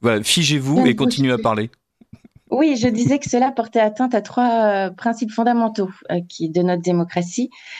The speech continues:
Speaker 2: notamment la sécurité juridique, puisque quand vous êtes un citoyen français, bon, on exige de vous que vous connaissiez à peu près les lois de votre pays et surtout les conséquences que les actes,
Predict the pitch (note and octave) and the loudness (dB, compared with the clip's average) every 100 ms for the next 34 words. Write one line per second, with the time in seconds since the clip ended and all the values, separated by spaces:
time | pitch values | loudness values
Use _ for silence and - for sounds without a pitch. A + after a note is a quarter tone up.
0 | - G3+ G#3 G#3 A#3+ A3+ G3+ G3+ G3+ G#3 | -2 0 2 2 4 2 0 -4 -2 -2
1 | G#3+ A#3 G#3 A#3 A3 F#3 - - - E3+ | 0 0 2 0 0 -4 -8 -16 -12 -4
2 | F#3 G#3 F#3+ F#3+ F#3+ F3 F3+ F3+ F3+ F3 | -2 0 0 0 0 -2 -4 -2 0 -2
3 | - F3 F3 G#3+ C4 - - - _ - | -4 -6 -4 -2 -2 -6 -18 -20 _ -4
4 | F3 G3 F#3+ F3 E3 E3 E3+ F3 A3 G#3+ | -4 -2 -2 0 0 0 0 0 0 0
5 | F#3 F3 G3+ C4 G3+ F3+ F3 G3 F3 F3 | 0 0 -2 -2 -2 0 2 2 0 -2
6 | G3+ G#3 G3 - D#3+ F3 - G3 F3 D#3+ | 0 0 0 -2 -2 -4 -2 0 0 0
7 | D#3+ F3 F3+ D3+ D#3 - E3+ F3+ G#3 C#4 | 2 0 0 -4 -6 -2 0 2 0 -4
8 | - - _ - A3 G#3+ - F#3+ F#3+ B3+ | -10 -20 _ -2 0 -2 -4 -4 -2 -2
9 | G#3+ F3+ G#3+ G#3+ F#3+ A3 A3 - F3+ E3+ | -2 0 -4 -2 -2 -2 -2 -4 -2 0
10 | D#3 D#3+ G3 G#3 _ - | -2 -2 -2 -2 _ -14